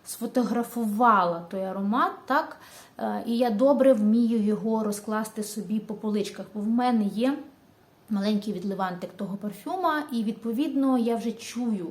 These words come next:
чую, коли аромат <laughs> дійсно схожий, а коли ні.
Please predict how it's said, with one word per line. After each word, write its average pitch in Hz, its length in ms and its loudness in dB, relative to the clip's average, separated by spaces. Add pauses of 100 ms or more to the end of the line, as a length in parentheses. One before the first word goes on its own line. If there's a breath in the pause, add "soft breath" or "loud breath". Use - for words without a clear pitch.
чую, 226 380 -4 (100)
коли 202 160 -4
аромат 202 480 0 (120)
<laughs> - 0 - (100)
дійсно 202 340 -2
схожий, 240 420 0
а 185 180 -8
коли 202 320 -6 (320 loud breath)
ні. 214 340 2